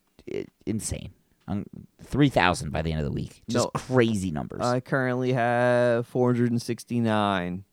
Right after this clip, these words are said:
Speaker 1: Nice.
Speaker 2: James Harden alone tonight has sixty point five, which
Speaker 1: Oh, I forgot you had the number one pick.
Speaker 2: Yeah, I had the number one pick. Harden got that in a, in a loss to the Bucks. What are you gonna do, you know?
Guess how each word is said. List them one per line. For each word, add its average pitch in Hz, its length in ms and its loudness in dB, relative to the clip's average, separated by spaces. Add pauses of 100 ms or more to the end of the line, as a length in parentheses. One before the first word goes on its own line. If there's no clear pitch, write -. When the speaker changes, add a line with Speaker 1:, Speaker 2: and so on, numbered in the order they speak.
(380)
Speaker 1:
Nice. - 300 -16 (300)
Speaker 2:
James 135 260 2
Harden 127 340 4
alone 113 500 2
tonight 107 280 0
has 104 180 0
sixty - 380 -6
point 98 320 -2
five, 85 400 2
which 92 160 0
Speaker 1:
Oh, 139 60 2
I 143 60 2
forgot 160 280 2
you 160 80 2
had 147 80 2
the 139 80 0
number 120 220 -2
one 101 140 -2
pick. 104 260 0
Speaker 2:
Yeah, 110 200 4
I 110 40 4
had 110 120 4
the 110 60 0
number 107 260 0
one 101 140 2
pick. 87 360 -4 (140)
Harden 117 240 -2
got 117 180 2
that 98 180 0
in - 0 -
a, 92 360 -6
in 98 60 -2
a 90 80 -2
loss - 600 -10
to - 100 -20
the - 80 -12
Bucks. - 380 -16
What - 80 -10
are - 40 -8
you - 60 -10
gonna 64 120 -8
do, - 220 -10
you 57 100 -10
know? 87 180 -8